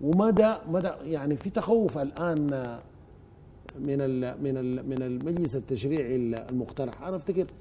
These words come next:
بكلام الدكتور إبراهيم اللمين الكلام واضح، المجلس التشريعي ده مه-، مهامه مقتصرة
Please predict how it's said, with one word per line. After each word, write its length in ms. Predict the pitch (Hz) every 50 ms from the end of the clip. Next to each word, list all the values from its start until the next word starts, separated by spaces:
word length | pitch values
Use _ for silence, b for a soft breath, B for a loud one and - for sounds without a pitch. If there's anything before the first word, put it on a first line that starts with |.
| b b b b b - -
بكلام 440 | 135 131 127 113 - 131 131 131 131 131
الدكتور 880 | 123 123 120 117 120 120 123 127 127 127 120 - 107 - 165 156 147 143
إبراهيم 300 | 127 127 127 131 139 135
اللمين 520 | 123 123 127 131 135 147 151 147 147 139
الكلام 680 | 135 131 131 127 - - 123 - - 147 147 151 147 143
واضح، 460 | 135 135 131 117 104 107 - - - - - - - - - - - - - -
المجلس 400 | 127 123 143 147 151 147 123 -
التشريعي 720 | 143 120 - - - 127 107 - 135 160 147 139 143 156 143
ده 260 | 131 147 156 170 - - - - 131
مه-، 640 | 127 123 113 113 - - - - - - - - 120
مهامه 640 | 131 127 123 143 165 170 165 170 170 170 170 175 156 - - - - - - - - - - - -
مقتصرة 680 | 139 135 - - - 165 156 135 - 151 147 156 156 165